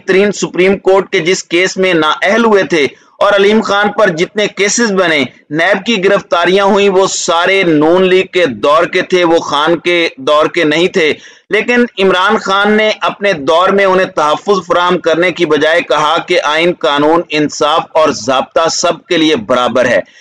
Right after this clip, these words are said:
इमरान खान ने अपनी कौम का केस लड़ा, इमरान खान ने अपने दोस्तों के ऊपर कौमी मफाद को कुर्बान नहीं किया और चीनी की जाली एक्सपोर्ट को कहा कि ये जायज नहीं, ये कौम का पैसा है। उस शख्स को भी,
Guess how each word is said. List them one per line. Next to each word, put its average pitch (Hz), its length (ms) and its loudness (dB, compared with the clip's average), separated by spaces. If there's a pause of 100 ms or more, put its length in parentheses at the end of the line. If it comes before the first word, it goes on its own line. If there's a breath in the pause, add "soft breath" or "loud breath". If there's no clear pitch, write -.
(300 loud breath)
इमरान 220 360 2
खान 233 300 2
ने 240 120 2
अपनी 214 260 0
कौम 196 300 0
का 202 180 0
केस 185 380 -2
लड़ा, 180 440 0 (280 loud breath)
इमरान 196 380 2
खान 202 300 0
ने 208 160 2
अपने 185 520 -2
दोस्तों 180 600 0
के 196 120 -2
ऊपर 180 360 2
कौमी 175 400 0
मफाद 160 540 0
को 180 100 2
कुर्बान 147 560 0
नहीं 156 240 2
किया 170 260 0
और 151 300 0
चीनी 165 480 0
की 160 500 -4
जाली 170 320 2
एक्सपोर्ट 156 680 -2
को 170 120 2
कहा 147 300 0
कि 151 160 -4
ये 147 160 0
जायज 139 420 0
नहीं, 151 220 0
ये 147 140 2
कौम 139 320 0
का 135 160 -2
पैसा 147 460 -2
है। 151 300 0 (360 loud breath)
उस 262 260 0
शख्स 247 280 -2
को 262 160 2
भी, 240 340 0